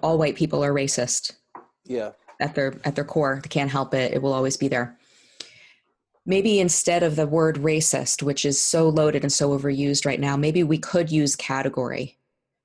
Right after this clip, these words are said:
Speaker 1: because category is something that we all do. So
Speaker 2: Right.
Speaker 1: instead of, instead of debating whether there's such a thing as reverse racism or blah, blah, blah, it's not helpful. We do know that we all put each other in categories.
Speaker 2: Yep, we stereotype each other.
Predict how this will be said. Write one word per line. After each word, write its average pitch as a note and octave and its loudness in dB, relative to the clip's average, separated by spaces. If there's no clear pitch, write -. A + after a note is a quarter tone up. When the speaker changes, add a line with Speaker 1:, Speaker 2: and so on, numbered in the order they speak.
Speaker 1:
because D3 0
category F#3 2
is D#3 0
something D#3+ 2
that D3+ 0
we D#3 0
all D3+ 0
do. C#3 -2
So D#3+ 2
Speaker 2:
Right. - -4
Speaker 1:
instead F#3+ 0
of, F#3+ 0
instead A#3 0
of A3 0
debating F3 2
whether E3 2
there's D#3 2
such D#3+ 0
a D#3+ 2
thing D#3 2
as D3+ 0
reverse D3+ 0
racism C3+ 0
or C3 0
blah, C3 -2
blah, C3 -2
blah, B2+ -2
it's - -4
not D3 0
helpful. B2+ -4
We F#3 2
do A#3 4
know D3+ 2
that D3 2
we D3 2
all C#3 0
put C3+ -2
each B2+ -4
other C3+ -2
in C3+ -4
categories. - -4
Speaker 2:
Yep, F#3 4
we C3+ 2
stereotype C3 6
each A2+ -4
other. A#2 0